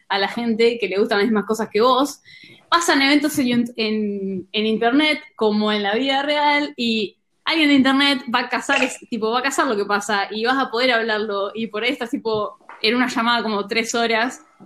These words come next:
o estás años hablando con alguien y nunca se van a conocer, pero saben que comparten como, como ese feeling. Entonces, por eso yo me considero más virtual, porque nunca fui de como,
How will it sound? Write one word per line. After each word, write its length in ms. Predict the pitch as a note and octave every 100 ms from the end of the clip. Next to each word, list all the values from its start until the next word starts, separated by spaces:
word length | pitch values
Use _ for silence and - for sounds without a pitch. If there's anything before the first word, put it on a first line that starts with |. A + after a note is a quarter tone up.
| - _ _ _ _ _ _ -
o 340 | G#3 G#3 G#3
estás 380 | G#3+ G#3+ C#4 -
años 340 | C#4+ D4+ C#4+ C#4+
hablando 260 | A#3+ B3+
con 120 | A#3+ B3
alguien 260 | A#3+ G#3+
y 80 | G#3
nunca 260 | A#3 C#4 C#4
se 80 |
van 120 | C4 B3+
a 80 |
conocer, 500 | B3+ C4 C#4+ D#4+ D4 - - - _ -
pero 220 | A3+ A3
saben 260 | C4+ C4+
que 120 | C4+ A#3
comparten 460 | G#3+ A#3 A#3 A#3
como, 460 | G#3 G3+ G3 F#3+ -
como 180 | G3+ A3+
ese 180 | A3 A#3+
feeling. 560 | - B3 G3+ F3 F3 - _ _
Entonces, 680 | G#3+ G#3 B3 B3 A#3+ - - _ _ _ _ _
por 140 | - B3
eso 120 | D4
yo 100 | C#4
me 100 | C#4
considero 380 | A#3 A3 A#3+ B3
más 140 | A#3+
virtual, 380 | A3+ G#3 B3 B3
porque 140 | G#3 G#3
nunca 240 | C4+ C4
fui 200 | B3+ A#3+
de 100 | G#3
como, 500 | F#3+ F#3+ F#3 F3+ -